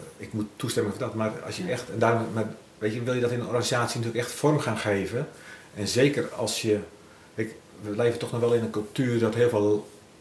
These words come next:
Speaker 1: managers, directeuren vinden dat zij de leider zijn
Speaker 2: Mhm.
Speaker 1: en moeten zijn. Dus als je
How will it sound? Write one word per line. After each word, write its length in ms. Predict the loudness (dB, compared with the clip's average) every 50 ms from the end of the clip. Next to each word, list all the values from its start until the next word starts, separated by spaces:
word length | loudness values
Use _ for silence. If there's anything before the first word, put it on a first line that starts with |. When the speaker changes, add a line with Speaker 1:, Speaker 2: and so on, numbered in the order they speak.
| -18 -12
Speaker 1:
managers, 640 | -8 -6 -4 0 0 2 2 0 -2 -4 -6 -2
directeuren 720 | 0 0 0 0 0 2 6 6 8 8 8 6 4 0 -4 -8 -12 -18 -20 -20 -14
vinden 480 | -10 -4 4 6 8 8 8 8 4
dat 140 | 4 2 0
zij 180 | 0 0 0 0
de 80 | -2
leider 320 | -2 -4 -4 -6 -6 -6 -6
zijn 340 | -6 -6 -6 -8 -8 -10 -10 -6
Speaker 2:
Mhm. 200 | -4 -4 0 0
Speaker 1:
en 200 | 0 0 0 -2 0 2
moeten 240 | 2 2 2 0 -2
zijn. 400 | -4 -4 -6 -8 -8 -8 -10 -10 -12 -18 -20 -20 -18 -18 -16 -16 -16 -16 -16 -18 -18 -20 -20 -12 -8
Dus 120 | -2 0 0
als 100 | 0 0
je 80 | -2